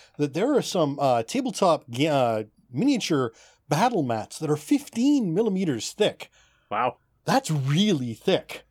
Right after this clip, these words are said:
Speaker 2: <laughs>
Speaker 1: So apparently some of the miniature games really like super thick. I, I assume they can't be too compressive. They can't be too squishy, but, uh,
Speaker 2: Yeah, I
Speaker 1: yeah,
Speaker 2: don't know.
Speaker 1: fifteen millimeter thick neoprene mats are available i-,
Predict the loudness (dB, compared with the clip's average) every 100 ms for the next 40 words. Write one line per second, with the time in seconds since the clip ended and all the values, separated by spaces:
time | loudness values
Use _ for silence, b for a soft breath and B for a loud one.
0 | _ -4 0 2 2 2 0 0 2 2
1 | 0 0 2 2 0 0 0 -2 -2 -2
2 | -4 -8 -6 -2 0 2 2 2 2 0
3 | -6 -10 -6 -4 0 0 0 -4 0 0
4 | 0 -10 b b b -14 -10 -8 -6 -4
5 | -2 0 2 0 -2 -4 -4 -2 0 0
6 | 0 -4 -6 -4 -4 -4 -4 -4 -2 -4
7 | -4 -6 -4 -4 -2 0 0 0 -6 b
8 | -2 0 0 2 0 2 2 4 4 4
9 | 2 2 0 -2 0 -2 0 -2 -2 -2
10 | -2 -4 -8 -4 -2 0 0 0 0 -2